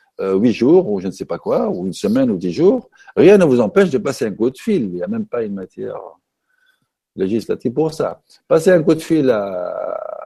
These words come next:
trente-six quinze Fractal, ce qu'on appelle le H F C, et faites le H F C sur le bas-ventre avec les yeux fermés une fois par jour pendant huit jours. Bon, si ça se passe,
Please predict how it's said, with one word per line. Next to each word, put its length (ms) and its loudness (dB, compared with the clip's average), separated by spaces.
trente-six 340 -2
quinze 220 -2
Fractal, 640 0
ce 60 -20
qu'on 120 -4
appelle 220 -4
le 60 0
H 180 -2
F 40 -8
C, 320 0
et 260 4
faites 280 4
le 80 6
H 280 2
F 40 -10
C 360 4
sur 380 4
le 80 6
bas-ventre 520 2
avec 240 0
les 160 0
yeux 80 2
fermés 320 -2
une 120 -4
fois 180 -2
par 220 -2
jour 120 -4
pendant 260 0
huit 140 2
jours. 340 -2
Bon, 140 0
si 220 -2
ça 160 4
se 120 -6
passe, 380 4